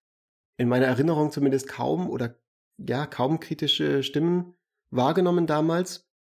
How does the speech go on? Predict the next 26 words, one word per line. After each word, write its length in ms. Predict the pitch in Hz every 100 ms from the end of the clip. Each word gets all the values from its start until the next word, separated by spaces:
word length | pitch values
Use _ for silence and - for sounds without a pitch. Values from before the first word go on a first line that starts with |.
| _ _ _ _ _ _ - - - - - -
Und 140 | - 131
hab 140 | 180
dann 100 | 202
auch 180 | - -
irgendwie 240 | 165 175
sehr, 140 | 131 151
sehr 140 | 170
lange 240 | 131 185
nicht 180 | 165 170
wirklich 200 | 156 160
darüber 240 | 151 117 120
nachgedacht, 800 | 123 170 139 120 170 - - - _ _
ähm, 600 | 143 123 123 131 127 123 - _
bis 520 | 139 156 - - - _
so 500 | - 139 143 156 151
vor, 880 | - - 131 147 147 147 139 131 139
weiß 180 | 139 170
ich 140 | 123
nicht, 400 | 123 113 - -
anderthalb 440 | 127 143 139 131
Jahren 400 | - 120 151 190
ungefähr 480 | 220 196 208 - 196
oder 80 | 131
einem 180 | 120 120
Jahr 360 | 120 123 175
vielleicht, 540 | 202 196 175 180 -